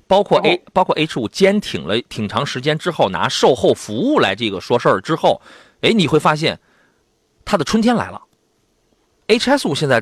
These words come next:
Speaker 1: 定得很好，你知道吗？订单都得排，排，这个都得排排坐，对吧？H S七呢，目前来讲的话呢，你，你要，你要讲这个价位，其实它有很多对手，就是三四十万的车，那还不一抓一大把吗？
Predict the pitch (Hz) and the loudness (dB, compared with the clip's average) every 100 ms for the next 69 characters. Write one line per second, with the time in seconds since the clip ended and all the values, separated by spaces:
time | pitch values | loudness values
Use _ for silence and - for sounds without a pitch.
0 | - - 151 117 151 139 92 104 131 131 | -2 -2 -2 0 0 0 -2 -2 0 0
1 | 123 190 185 208 175 131 - 127 147 - | 0 0 2 2 2 0 0 -2 0 -2
2 | - - 147 - - 160 135 156 131 123 | -8 -6 -6 -6 -10 -6 -4 -4 -4 -2
3 | 127 131 - - _ - - _ _ _ | -2 -2 -4 -8 _ -20 -20 _ _ _
4 | - 87 - - - _ 202 226 226 170 | -8 -8 -8 -14 -20 _ 0 0 -2 -2
5 | - 214 190 185 185 160 151 98 90 127 | -4 -2 0 0 0 -2 0 -2 -2 -2
6 | 120 98 90 82 _ _ _ - - _ | 0 -2 -6 -10 _ _ _ -20 -20 _
7 | _ _ _ - 151 185 165 139 208 262 | _ _ _ -8 0 0 0 0 2 0
8 | 147 190 277 92 120 196 302 247 320 339 | 0 0 2 0 0 0 2 2 2 2
9 | - 127 131 127 95 127 120 101 - _ | -2 -2 2 2 2 2 2 0 -14 _
10 | _ - 123 - 294 277 240 311 165 - | _ -6 -2 2 2 2 0 0 0 -2
11 | 269 240 262 - - 185 190 175 160 160 | -2 -2 -4 -6 -4 -4 -2 0 0 2
12 | 156 110 57 82 | 2 0 -4 -14